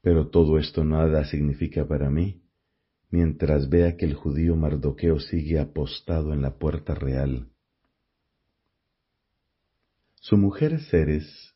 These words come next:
y todos sus amigos le respondieron, "Manda preparar una horca de cincuenta codos de altura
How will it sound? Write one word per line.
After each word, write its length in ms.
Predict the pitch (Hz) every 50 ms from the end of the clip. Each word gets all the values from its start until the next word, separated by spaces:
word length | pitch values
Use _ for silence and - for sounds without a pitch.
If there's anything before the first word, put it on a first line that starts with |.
| _
y 220 | - 82 71 - -
todos 360 | - 87 85 82 87 82 80
sus 180 | 87 85 76 78
amigos 400 | 73 76 80 78 85 90 85 85
le 80 | 73
respondieron, 800 | 78 80 73 - 78 76 78 78 101 107 95 78 71 69 - _ _ _ _ _ _ _ _ _ _ _ _ _ _ _ _ _ _ _ _ _ _ _ _ _ _ _ _ _ -
"Manda 440 | 123 127 135 151 160 160 180 180 180
preparar 500 | - 98 92 - 85 80 85 95 110 117
una 260 | 120 123 123 110 101
horca 560 | 98 104 107 104 101 - - 76 67 65 65
de 200 | 64 71 69 69
cincuenta 680 | - - 76 73 71 - 98 98 104 107 - 110 101 -
codos 440 | - 98 98 98 98 98 90 80 71
de 100 | 80 71
altura 580 | 65 65 - - 98 98 80 69 69 65 -